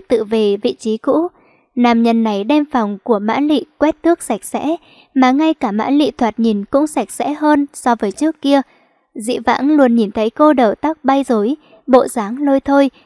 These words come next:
chẳng lẽ hắn thật sự là đến làm công? Nguyên bản mục đích của hai vợ chồng hắn là mỗi tuần đưa đồ ăn đến cho Mã Lị,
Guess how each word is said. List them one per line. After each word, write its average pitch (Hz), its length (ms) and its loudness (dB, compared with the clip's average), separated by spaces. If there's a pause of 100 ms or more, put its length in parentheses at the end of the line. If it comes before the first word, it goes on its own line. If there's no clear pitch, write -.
(180)
chẳng 214 220 -6
lẽ 254 220 -4 (180)
hắn 240 200 -2
thật 302 180 0
sự 277 260 -2
là 214 120 -6
đến 220 260 -2
làm 269 240 0
công? 294 260 0 (920)
Nguyên 330 220 2
bản 262 180 2
mục 214 140 -2
đích 302 240 -2
của 247 100 2
hai 240 220 -2
vợ 233 240 2
chồng 208 220 -4
hắn 220 300 -4 (420)
là 262 180 2
mỗi 240 200 0
tuần 254 260 0
đưa 294 120 2
đồ 277 100 2
ăn 247 260 -2
đến 226 200 -2
cho 262 160 -2
Mã 240 200 0
Lị, 262 240 0